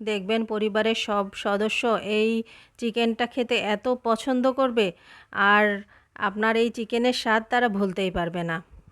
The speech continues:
তো এই চিকেনটি পোলাও হোক, সাদা ভাত, আহ, বিরিয়ানি যে কোনো কিছুর সাথেই খেতে পারে, রুটি পরোটার সাথে খেতেও মন্দ লাগবে না। আহ, আশা করি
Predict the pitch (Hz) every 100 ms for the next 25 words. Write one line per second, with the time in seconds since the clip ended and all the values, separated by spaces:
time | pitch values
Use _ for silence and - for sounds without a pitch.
0 | _ 220 226 233 254 285 277 285 277 294
1 | 269 226 214 208 220 233 226 226 - 196
2 | 185 196 180 196 190 196 - - - -
3 | 220 202 214 214 214 220 220 262 269 277
4 | 277 302 285 294 285 277 277 254 247 240
5 | 262 269 214 208 208 196 202 214 269 254
6 | 254 269 277 277 262 247 233 254 254 226
7 | 220 226 285 _ _ - - - 202 208
8 | 202 214 262 247 254 254 254 247